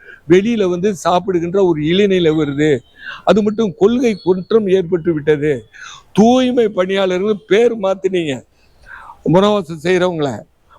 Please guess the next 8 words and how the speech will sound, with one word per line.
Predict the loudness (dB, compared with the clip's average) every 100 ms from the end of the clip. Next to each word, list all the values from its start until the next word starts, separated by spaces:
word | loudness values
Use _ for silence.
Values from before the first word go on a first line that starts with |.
| -2
அவங்கள. | 0 2 0 -4 -16 -12
ஆனா | -4 -2 -2 -2
அவங்களுக்கு | -2 -4 -6 -4
என்ன | -2 -2
பண்ணான்னா, | -2 -2 -2 -2 -2 -4 -8 -20 -20 -2
தனியா | 0 2 2 0
ராம்கி | -2 -2 -2 -2 -4
கிட்ட | -4 -2 -2